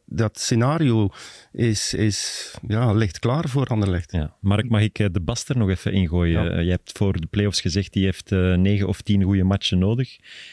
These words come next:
Speaker 2: Gisteren pakt hij domgeel met die handsbal.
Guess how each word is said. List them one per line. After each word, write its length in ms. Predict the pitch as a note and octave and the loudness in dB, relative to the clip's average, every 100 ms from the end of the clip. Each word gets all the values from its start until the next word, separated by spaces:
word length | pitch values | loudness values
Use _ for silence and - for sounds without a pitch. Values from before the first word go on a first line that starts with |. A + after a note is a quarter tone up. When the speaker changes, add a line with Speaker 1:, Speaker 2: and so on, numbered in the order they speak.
| - _ | -20 _
Speaker 2:
Gisteren 440 | G#2+ - - F2+ | -2 0 -2 -2
pakt 240 | G2 - | -4 -2
hij 80 | F#2+ D#2 | -2 0
domgeel 560 | G2 G2+ E2+ G2 G2 | 0 0 2 2 2
met 200 | F#2 F2+ | 2 0
die 380 | G2+ F2 E2+ - | 0 2 2 2
handsbal. 640 | F#2 A2 - A2+ A2+ - | 2 0 -2 -2 -2 -4